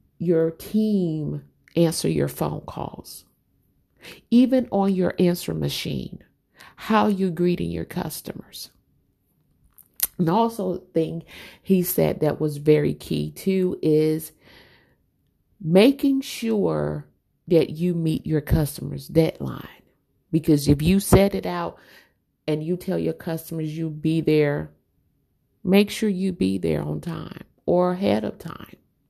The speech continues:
Yes, I know things happen, but when you're building a relationship, some of the things you have to consider. And also he said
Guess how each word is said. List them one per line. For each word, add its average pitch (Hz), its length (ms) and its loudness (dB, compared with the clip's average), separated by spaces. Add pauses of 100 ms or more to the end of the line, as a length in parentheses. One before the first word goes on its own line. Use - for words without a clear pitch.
(720)
Yes, 165 460 6
I 156 140 -6
know 156 240 -4
things 156 420 -8
happen, 202 800 -6 (1040)
but 175 160 6
when 165 320 -2
you're 247 300 0
building 196 800 2 (300)
a 165 120 4
relationship, 165 1300 -2 (760)
some 262 340 2
of 269 40 2
the 262 80 2
things 196 560 0
you 180 400 -2
have 233 300 -2
to 208 100 2
consider. 208 640 -6 (1400)
And 160 120 -2
also 175 400 0
he 160 200 0
said 156 580 -2